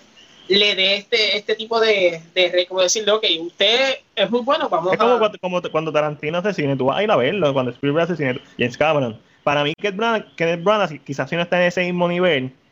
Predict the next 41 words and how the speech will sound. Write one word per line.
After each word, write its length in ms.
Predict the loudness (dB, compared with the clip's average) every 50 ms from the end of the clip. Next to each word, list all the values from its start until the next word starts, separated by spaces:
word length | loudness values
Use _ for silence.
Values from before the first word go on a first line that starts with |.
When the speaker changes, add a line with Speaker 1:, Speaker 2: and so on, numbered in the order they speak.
| _ _ _ -8
Speaker 2:
en 200 | -6 -6 -4 -2
cuanto 340 | -2 -2 -2 0 0 0
a 40 | 0
achievement, 720 | 0 0 0 -2 -2 -2 -4 -6 -6 -6 -6 -8 -10 -12 -14 _
porque 160 | -12 -10 -10
estos 180 | -8 -6 -6 -4
directores 400 | -4 -4 -4 -2 -2 -4 -2 -2
todos 140 | 0 0 0
han 100 | 0 0
logrado 240 | 0 0 0 0 0
un 60 | 0
montón, 320 | -2 -4 -2 -2 -2 -2 -2
Christopher 340 | -4 -6 -6 -6 -4 -4
Nolan, 400 | -2 0 2 2 2 2 0 -2 -6 -10 _ _ -10 -4
to-, 140 | -2 -2 -2
todos 200 | -2 0 0 0
los 100 | 0 0
que 80 | -2 -2
son 120 | -2 -2
eventos, 360 | -2 -2 -4 -4 -4 -6 -8 -8 -8 -6 -4
para 180 | -2 -2 0
mí 120 | -2 -4 -4
sí 380 | -6 -6 -6 -6 -6 -6 -6 -4
es 180 | -4 -4 -4 -4
un 160 | -4 -2 0 0
director 540 | 0 0 0 -2 -4 -2 -2 -2 -2 -2
que 120 | -4 -4 -2
yo 100 | -2 -2
respeto 380 | -2 -2 -2 -2 -2 -2 0 -2
mucho 320 | -2 -2 -2 -2 -2 -2
y 60 | -2 -2
tiene 120 | -2 0
que 60 | 0
ver, 100 | 0 2
además 280 | 2 0 0 0 0 0
de, 100 | 0 0
de 100 | 2 2
que 180 | 2 0 -2 -2
es 80 | -4 -4
Gilderoy 340 | -4 -2 -2 0 0 2
Lockhart, 420 | 2 4 2 2 2 0 -2 -2